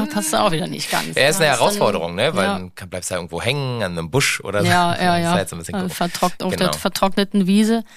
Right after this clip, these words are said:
Speaker 2: Ähm, Jumpsuits und Hosenanzüge.
Speaker 1: Richtig geil. Finde ich
Speaker 2: Wer-,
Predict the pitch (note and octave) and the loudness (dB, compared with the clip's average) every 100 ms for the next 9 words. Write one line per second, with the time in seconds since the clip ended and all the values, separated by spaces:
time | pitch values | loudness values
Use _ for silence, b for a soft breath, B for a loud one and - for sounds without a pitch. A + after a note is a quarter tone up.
0 | B B B - G3 F#3+ G3 G3+ B3 - | B B B 2 4 4 4 4 2 4
1 | B3 A#3 A3 - G3 G3 - - - - | 4 4 0 -2 0 0 -2 -12 -6 2
2 | B3 G#3+ E3 D#3+ - D#3+ D#3+ G3+ B3 A3+ | 2 2 -2 -6 -4 -2 2 4 4 2
3 | - - D#2 D#2+ - _ _ - F3 E3 | -2 0 0 0 -4 _ _ 0 2 2